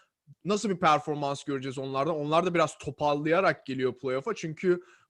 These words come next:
Brogdon'ın sakatlığı var dedik. Caris LeVert'ün biraz sakatlığı var. Onlar play-in'e full performans gelemezlerse onlar için de erken tatil olacak kesinlikle. Diğer tarafa geçtiğinde Batı Konferansı'na baktığında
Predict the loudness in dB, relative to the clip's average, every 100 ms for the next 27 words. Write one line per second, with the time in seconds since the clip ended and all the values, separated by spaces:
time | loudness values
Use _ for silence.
0 | _ 4 4 4 0 0 0 2 0 0
1 | -2 2 2 0 -6 -8 -6 -2 -2 -2
2 | -4 0 0 0 -2 0 2 2 0 0
3 | 0 0 -2 2 2 2 -8 _ -8 -2
4 | 4 4 2 -10 0 4 4 6 2 0
5 | _ _ -2 2 4 4 2 0 -2 0
6 | 2 2 2 0 0 -2 0 -4 -2 -2
7 | -4 -2 -2 2 0 2 0 0 2 0
8 | 0 -4 -4 -2 -4 -4 -10 -8 -12 -6
9 | -6 -6 _ -20 _ _ _ 4 6 6
10 | 4 0 2 2 0 0 -6 -4 -4 -4
11 | -4 -4 -2 -2 -2 -4 0 0 2 -4
12 | 0 0 -2